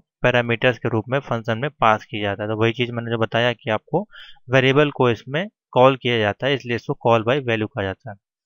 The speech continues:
उसके बाद call by value में जो एक्चुअल पैरामीटर्स होते हैं उसकी जो वैल्यू होती है फॉर्मल पैरामीटर्स,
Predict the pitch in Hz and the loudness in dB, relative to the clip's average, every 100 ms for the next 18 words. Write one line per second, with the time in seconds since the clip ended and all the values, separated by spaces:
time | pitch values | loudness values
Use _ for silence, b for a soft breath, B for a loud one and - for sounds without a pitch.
0 | B B B 143 - 156 156 - 151 151 | B B B -10 -2 0 0 4 4 6
1 | 151 147 135 131 135 135 139 - 123 - | 4 2 2 0 -2 0 0 0 -2 0
2 | 160 151 135 131 123 127 - 110 - 113 | 0 2 2 2 -2 -4 -4 -6 -4 -6
3 | 156 226 147 - 135 131 113 117 127 139 | -6 -8 -12 -6 2 2 4 2 4 4
4 | 123 135 135 - 127 127 147 156 - 127 | 2 0 -4 2 6 6 6 0 0 0
5 | 120 117 117 | 0 -4 -6